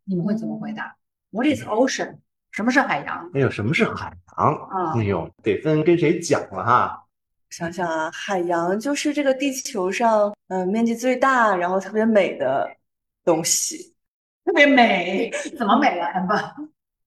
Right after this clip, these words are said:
Speaker 2: 别美，就是你站在海边就觉得心情很好。对。
Speaker 1: 这个就是一个非常典型的 N 的回答。
Speaker 2: N 的回答。
Speaker 1: <laughs> 你会去看它所带给我的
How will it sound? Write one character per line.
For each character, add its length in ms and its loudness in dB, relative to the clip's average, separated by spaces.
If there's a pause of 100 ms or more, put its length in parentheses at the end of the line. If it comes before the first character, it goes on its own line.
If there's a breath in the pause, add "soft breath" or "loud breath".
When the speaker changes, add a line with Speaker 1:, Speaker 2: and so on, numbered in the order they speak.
(200)
Speaker 2:
别 140 0
美， 480 2
就 160 -6
是 120 0
你 180 4
站 200 2
在 100 4
海 240 0
边 580 2
就 120 -6
觉 220 2
得 80 4
心 200 -8
情 200 -8
很 240 -10
好。 260 -4 (640)
对。 160 0
Speaker 1:
这 80 2
个 60 2
就 100 2
是 100 0
一 120 0
个 60 0 (140)
非 120 0
常 200 -2
典 160 -6
型 220 -8
的 80 -6
N 240 0
的 100 0
回 140 0
答。 40 6
Speaker 2:
N 80 2
的 140 0
回 140 -2
答。 460 2 (260)
Speaker 1:
<laughs> 300 -20
你 80 -4
会 180 2
去 160 -4
看 260 0
它 80 2
所 140 -4
带 180 2
给 80 0 (120)
我 60 -2
的 80 -18